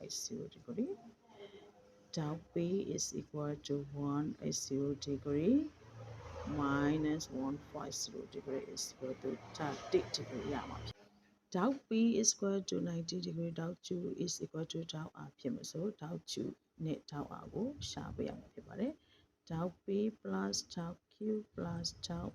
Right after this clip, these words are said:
R is equal to one eighty degree။ လို့ရှိရင် dou P က ninety degree။ ဒီမှာဆိုလို့ရှိရင် dou Q နဲ့ dou R နဲ့တူတယ်ဖြစ်တဲ့အတွက်ကြောင့် dou R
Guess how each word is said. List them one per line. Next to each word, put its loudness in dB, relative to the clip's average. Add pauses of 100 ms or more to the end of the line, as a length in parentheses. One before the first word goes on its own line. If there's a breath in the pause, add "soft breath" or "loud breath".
(380)
R -2 (240)
is -4 (120)
equal -8 (120)
to -6 (320)
one -6 (180)
eighty -14 (180)
degree။ 2 (800)
လို့ -14 (160)
ရှိ -2
ရ 4
င် -2 (120)
dou 4 (120)
P -6 (240)
က 0 (320)
ninety -4 (220)
degree။ -2 (920)
ဒီ -8 (120)
မှာ 2 (160)
ဆို -4 (100)
လို့ -2 (180)
ရှိ -2 (140)
ရ -2
င် -2 (200)
dou 2 (160)
Q -20 (260)
နဲ့ -2 (160)
dou -4 (200)
R -4 (100)
နဲ့ -2 (240)
တူ -14 (220)
တ 0
ယ် 0 (120)
ဖြ -14
စ် 4
တဲ့ -10 (100)
အ -14
တွ -6
က် -6 (100)
ကြော -6 (120)
င့် -4 (240)
dou -2 (680)
R 2